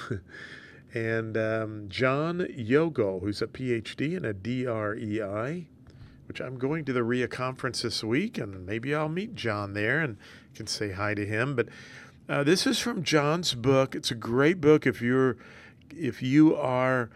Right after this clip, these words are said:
um, getting your real estate license and you are, are in school right now. This might be a book you may want to check out, Real Estate Exams for Dummies. And, um,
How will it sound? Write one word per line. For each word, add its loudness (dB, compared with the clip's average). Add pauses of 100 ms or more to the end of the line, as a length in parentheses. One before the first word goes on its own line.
(480)
um, -10 (1000)
getting 2
your 2
real 4
estate 0
license 2
and 2
you 4
are, 4 (100)
are 4
in -2
school 4
right 2
now. 2
This -2
might -2
be 4
a 4
book -2
you -4
may -2
want -4
to -8
check -2
out, 2
Real 2
Estate 2
Exams -4 (260)
for -4
Dummies. -6 (560)
And, -4
um, 0